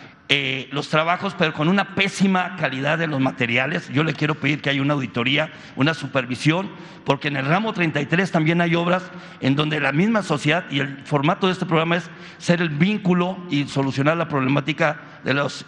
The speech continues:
ciudadanos. Así lo ha comentado el propio presidente,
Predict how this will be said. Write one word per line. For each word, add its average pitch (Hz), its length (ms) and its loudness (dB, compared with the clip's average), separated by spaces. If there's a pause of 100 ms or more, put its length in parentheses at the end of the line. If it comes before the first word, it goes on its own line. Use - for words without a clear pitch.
(120)
ciudadanos. 123 640 0
Así 120 260 -2
lo 147 200 2
ha 143 200 -2
comentado 139 360 -2
el 131 60 -4
propio 139 280 -4
presidente, 147 580 -2